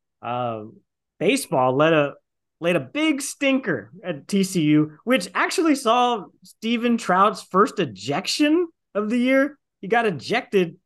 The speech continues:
the quietest manner possible. I have this clip on our <laughs> YouTube or on our Twitter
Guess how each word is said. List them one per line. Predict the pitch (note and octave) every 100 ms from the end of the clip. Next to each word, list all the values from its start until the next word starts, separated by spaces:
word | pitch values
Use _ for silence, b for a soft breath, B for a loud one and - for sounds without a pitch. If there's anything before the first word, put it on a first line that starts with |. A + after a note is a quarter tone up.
| _
the | F3+
quietest | F#3 - A3 C4+ C#4 -
manner | G3+ G3+ F3+
possible. | - D#3 F3 - A2+ A2+ B2+ _ _ -
I | C3+
have | D#3+
this | E3+
clip | - - E3+ E3+
on | C#3 D#3+ F3
our | E3+ D#3 C#3 -
<laughs> |
YouTube | C#3 D#3+ F#3+ - D3 C#3+ D3 _ _ _ -
or | D#3 C3+ -
on | D#3+ E3
our | D#3 C3+
Twitter | - E3+ F3+ B2 B2